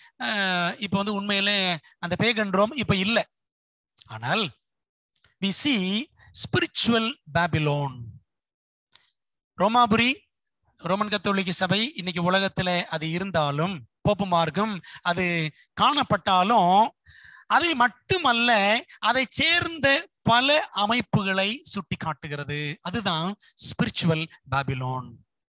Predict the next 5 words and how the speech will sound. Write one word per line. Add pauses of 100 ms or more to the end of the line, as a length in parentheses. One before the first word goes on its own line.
(880)
ஆகவே, (360)
இந்த
பதினெட்டாம்
அதிகாரத்துல (340)
ரோமாபுரியை